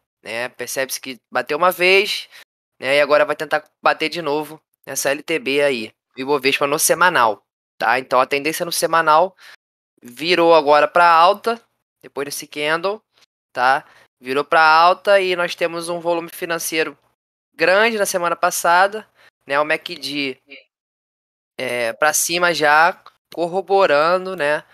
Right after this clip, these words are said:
É, essa tendência de alta no semanal, tá? Então, uma das próximas semanas aí, é,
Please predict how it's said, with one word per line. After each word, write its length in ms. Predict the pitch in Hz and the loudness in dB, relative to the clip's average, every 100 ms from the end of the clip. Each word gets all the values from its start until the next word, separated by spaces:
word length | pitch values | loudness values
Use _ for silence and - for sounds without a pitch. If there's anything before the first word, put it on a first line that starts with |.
| _ _ _ - | _ _ _ -6
É, 720 | 120 127 127 120 113 107 - | -4 -2 -2 -2 -4 -6 -10
essa 200 | 123 - | -10 -10
tendência 400 | 135 143 135 147 | -8 -8 -6 -8
de 140 | 147 147 | -2 2
alta 260 | 135 139 | 2 0
no 60 | 147 | -4
semanal, 640 | - 147 160 143 104 101 _ | -4 -2 0 0 -2 -6 _
tá? 220 | 117 117 | -6 -4
Então, 240 | 123 117 120 | -4 -8 -8
uma 100 | 123 | -6
das 160 | 131 | -8
próximas 560 | - 131 - 139 131 - _ - _ _ - | -6 -6 -6 -8 -10 -12 _ -20 _ _ -6
semanas 540 | 139 131 139 147 143 | -4 0 0 0 2
aí, 420 | 151 139 143 156 - _ _ _ _ | 0 0 -2 -4 -6 _ _ _ _
é, 720 | - 110 117 117 117 117 110 | -12 -8 -6 -6 -4 -4 -4